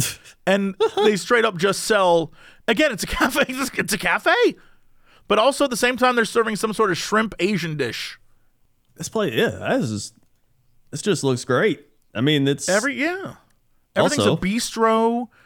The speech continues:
Speaker 2: This is, this is wacky.
Speaker 1: We, uh, never said it, but, or we've never done this on the weather report. That's what I meant to say. I went and looked at the weather map.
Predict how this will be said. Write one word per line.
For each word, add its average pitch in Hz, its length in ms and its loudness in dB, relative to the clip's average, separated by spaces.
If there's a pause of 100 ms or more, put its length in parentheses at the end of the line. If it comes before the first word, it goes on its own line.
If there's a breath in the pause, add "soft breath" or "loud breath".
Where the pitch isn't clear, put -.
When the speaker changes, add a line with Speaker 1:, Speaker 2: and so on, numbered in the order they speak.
(200 soft breath)
Speaker 2:
This 311 240 -6
is, 392 220 -6 (180)
this 359 140 -4
is 311 100 -8
wacky. 269 560 -4 (140)
Speaker 1:
We, 113 260 2
uh, 113 520 2 (360)
never 147 220 0
said 147 320 0
it, 107 140 -2 (480)
but, 139 320 2 (340)
or 123 220 2
we've 123 180 2
never 147 260 2
done 127 300 0
this 113 260 0
on 120 220 0
the 123 80 2
weather 123 280 2
report. 85 360 -4
That's - 140 -12
what 71 80 -2
I 62 60 -2
meant 67 180 -6
to - 60 -8
say. 53 260 -4 (1300)
I 101 40 -2
went 113 180 2
and 123 80 4
looked 131 180 0
at 123 100 0
the 107 120 2
weather 110 300 2
map. 82 300 0